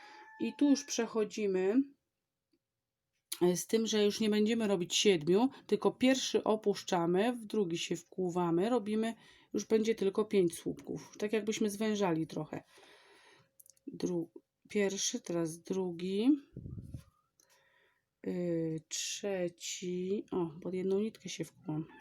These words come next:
trzeci, czwarty i piąty,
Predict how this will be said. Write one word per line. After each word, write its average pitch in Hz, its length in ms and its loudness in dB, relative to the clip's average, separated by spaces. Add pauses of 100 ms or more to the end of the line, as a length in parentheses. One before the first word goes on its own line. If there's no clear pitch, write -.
(720)
trzeci, 190 1120 -2 (4000)
czwarty 185 1120 -4 (3750)
i 269 380 6 (340)
piąty, 190 720 2